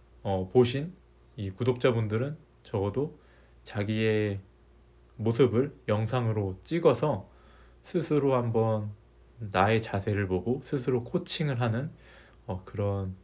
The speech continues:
계기가 제 영상을 통해서 되었으면 좋겠습니다. 아이디 주동영님께서, 어, "라운드 숄더로 벤치 후인 하강을 해도 전면 어깨에 부담이 많이 된다"고 하셨는데, 제가 보기에는,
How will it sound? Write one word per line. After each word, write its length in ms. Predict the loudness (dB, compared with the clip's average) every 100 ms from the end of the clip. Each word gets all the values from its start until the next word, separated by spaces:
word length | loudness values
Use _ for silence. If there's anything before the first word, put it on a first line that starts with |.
| _ _ _ _ _ -4
계기가 580 | -2 0 0 0 -2 -8
제 140 | -4 -2
영상을 400 | 0 -2 -2 -2
통해서 500 | -4 -2 -4 -6 -10 -8
되었으면 680 | -4 -4 -4 -4 -2 -4 -6
좋겠습니다. 800 | -14 -6 -4 -2 -4 -2 -2 -4 -14 _ -4
아이디 460 | 0 2 0 -4 -6
주동영님께서, 1120 | -10 -4 -2 -2 -2 -4 -2 -2 -2 -2 -4 -8 _ _ _ _ -8
어, 100 | -2
"라운드 360 | 2 2 2 -2
숄더로 840 | 0 0 2 2 4 4 2 -2 -10 -20 -6
벤치 320 | -2 0 0
후인 360 | 2 4 6 4
하강을 800 | 4 2 0 0 -2 -4 -8 -10 -4
해도 400 | 2 4 2 0 -12 _ -12
전면 320 | -2 0 0
어깨에 280 | 0 0 -2
부담이 320 | 0 0 0
많이 240 | -2 -2 -2
된다"고 360 | -2 -2 -2
하셨는데, 600 | -2 -2 -2 -2 -2 -4 -12 -20 -20 -20 -20 _
제가 340 | -2 2 4 4
보기에는, 840 | 2 2 0 0 -2 -4 -6